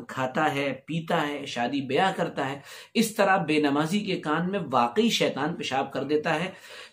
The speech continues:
چاہے اس کا علم اس کو نہ ہو سکے۔ دوسری بات، دوسرا مطلب،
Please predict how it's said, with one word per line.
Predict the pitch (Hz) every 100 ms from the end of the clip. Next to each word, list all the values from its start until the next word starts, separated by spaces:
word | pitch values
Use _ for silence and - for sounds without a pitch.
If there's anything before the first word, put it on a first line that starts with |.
| -
چاہے | 156 147 196 -
اس | 165
کا | - 151 127
علم | 170 196 -
اس | 139
کو | -
نہ | 139 123 165 131
ہو | 117
سکے۔ | 107 113 101 - _ _ _ _ _ _ _ _ -
دوسری | 110 185 214 220
بات، | 151 98 -
دوسرا | 165 175 185
مطلب، | 143 123 110